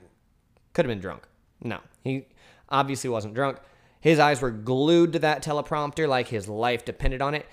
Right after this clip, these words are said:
and his gestures were about a half second too late, like somebody who's not all there. Just looked like a bad actor reading from a script.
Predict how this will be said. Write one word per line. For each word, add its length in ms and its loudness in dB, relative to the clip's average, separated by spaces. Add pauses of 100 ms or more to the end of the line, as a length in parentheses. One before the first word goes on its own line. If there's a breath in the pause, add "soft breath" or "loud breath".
(220 soft breath)
and 180 -6
his 640 -4 (920)
gestures 680 -2 (600 soft breath)
were 280 0
about 240 2
a 40 -4
half 300 0
second 400 -2
too 240 0
late, 340 2
like 160 -10
somebody 440 -2
who's 320 -8
not 260 -2
all 160 4
there. 320 -10 (500 soft breath)
Just 300 -4
looked 320 0
like 140 -4
a 220 -8
bad 260 2
actor 360 -2
reading 280 -4
from 100 -8
a 60 -8
script. 400 -14